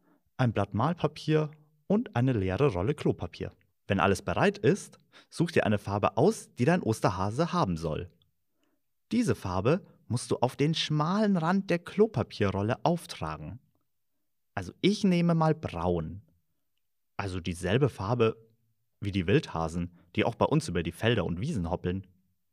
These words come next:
Dein Hase darf aber auch jede andere Farbe haben, wie du willst. Vielleicht ist der Osterhase ja auch grün oder blau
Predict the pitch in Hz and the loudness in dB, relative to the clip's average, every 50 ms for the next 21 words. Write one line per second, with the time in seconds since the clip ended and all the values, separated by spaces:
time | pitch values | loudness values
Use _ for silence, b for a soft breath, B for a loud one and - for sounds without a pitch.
0 | _ _ _ _ _ _ _ _ _ _ 95 104 123 127 107 95 92 95 95 110 | _ _ _ _ _ _ _ _ _ _ 2 4 4 4 2 0 -2 -2 -2 -2
1 | 135 160 160 b b b b b b 107 117 - - - 135 160 - - - - | -2 -4 -4 b b b b b b -6 -4 -4 -2 0 2 2 2 2 0 2
2 | 151 185 196 214 - 214 247 247 190 110 95 87 - - 92 85 82 90 85 80 | 4 4 6 4 4 4 6 6 6 6 4 2 0 0 0 0 0 -2 -4 -4
3 | 92 85 82 - _ - 85 87 b b b b b b b b - 165 208 220 | -4 -6 -6 -6 _ -12 -14 -14 b b b b b b b b -2 0 0 2
4 | 214 220 208 208 175 - - - - - - - _ _ _ _ _ _ _ _ | 2 4 4 4 4 4 2 -2 -8 -20 -20 -20 _ _ _ _ _ _ _ _
5 | _ _ _ _ _ - - 104 98 95 - - - 110 - - - - 107 104 | _ _ _ _ _ -4 0 0 2 0 0 -4 -10 -8 -4 -4 -4 -2 -2 -4
6 | - - 98 82 90 98 87 92 90 90 87 - - 87 80 - - _ _ _ | -2 -2 -4 -4 -4 -4 -4 -4 -2 -2 -2 -2 -2 -4 -4 -6 -10 _ _ _
7 | _ _ - - 92 107 147 220 349 427 392 - - _ _ _ _ _ _ _ | _ _ -4 -2 0 4 4 4 4 2 0 -8 -16 _ _ _ _ _ _ _
8 | - 101 - 85 - - 85 80 82 92 - - - - | -2 0 0 -2 -6 -6 -6 -2 2 4 4 4 2 0